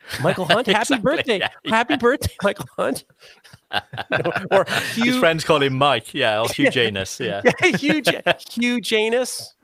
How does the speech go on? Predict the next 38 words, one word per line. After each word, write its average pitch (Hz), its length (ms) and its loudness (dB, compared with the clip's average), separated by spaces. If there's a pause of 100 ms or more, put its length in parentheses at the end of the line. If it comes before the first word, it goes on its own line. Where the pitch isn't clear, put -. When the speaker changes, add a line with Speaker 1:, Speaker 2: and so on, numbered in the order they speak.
(100)
Speaker 1:
Yeah. 78 260 -8
Speaker 2:
<laughs> - 640 -8
Speaker 1:
Happy 302 340 2
birth-, 277 260 -4
happy 320 320 2
thirty-fourth 330 560 4
anniversary 311 720 2
to 208 300 0 (180)
Hugh 285 300 -2
Janus. 294 720 -4
Speaker 2:
<laughs> - 580 -4
Speaker 1:
Um, 156 600 2 (120)
and 160 140 0
the 170 140 2
last 190 340 2
one 202 160 0
comes 185 260 0
from 170 200 -2
our 160 100 2
friend 170 420 0
Bal-, 160 200 2
Baltic 180 360 -2
Blades. 233 260 -2
I - 80 -2
don't 240 120 0
want 277 220 -4
you 175 40 -12
guys 185 240 2
to - 60 -8
think 180 260 -2
that 151 100 2
I 151 40 0
got 147 160 0
a - 20 -4
thing 147 220 -6
for 127 120 -16
Baltic 143 340 -2
Blades. 196 460 -6